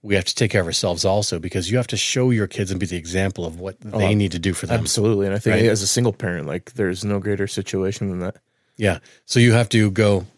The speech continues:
Speaker 1: "I'm selfless to you, but look at me take care of myself also." It's kind of a weird dichotomy because you really have to play that game, but recognize when there are, there are points where you have to teach and learn through that.
Speaker 2: Don't get caught in the mindset, though, of, like,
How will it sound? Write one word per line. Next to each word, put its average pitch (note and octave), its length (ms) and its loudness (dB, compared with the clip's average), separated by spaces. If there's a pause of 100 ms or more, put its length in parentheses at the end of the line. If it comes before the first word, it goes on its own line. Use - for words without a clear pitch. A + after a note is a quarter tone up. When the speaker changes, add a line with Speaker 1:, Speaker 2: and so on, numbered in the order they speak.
(140)
Speaker 1:
"I'm G2 160 -4
selfless G#2+ 540 -2
to A2 120 -4
you, G#2 380 2 (460)
but F#2 120 -4
look G2+ 160 2
at F#2 60 -2
me F#2+ 80 2
take G2 160 -2
care F#2 100 0
of E2 80 -4
myself E2+ 320 -4
also." E2 380 -6
It's - 160 -4
kind E3 200 0
of B2 80 4
a G#2 60 4
weird G#2+ 460 2
dichotomy G#2 600 0
because E2+ 300 -4
you F#2+ 100 -2
really A2 320 2
have G2 260 -2
to F#2 80 -6
play G2+ 220 0
that E2+ 180 -4
game, G2 340 -2 (600)
but C3 200 0
recognize A#2+ 600 2
when A2+ 100 4
there A2 140 4
are, G#2 180 2
there G2 220 0
are F2+ 40 -2
points - 380 -4
where G#2+ 100 -2
you G2+ 100 0
have F#2+ 180 -6
to G2 100 -4
teach - 400 -4
and G2 180 -2
learn C3+ 220 0
through F#2+ 180 -4
that. E2 360 -8
Speaker 2:
Don't A2 180 0
get G2+ 140 -4
caught G#2 160 2
in G2+ 60 -4
the G2+ 60 -2
mindset, G#2+ 420 0
though, G2 180 0
of, F#2+ 160 -4
like, F2+ 260 -6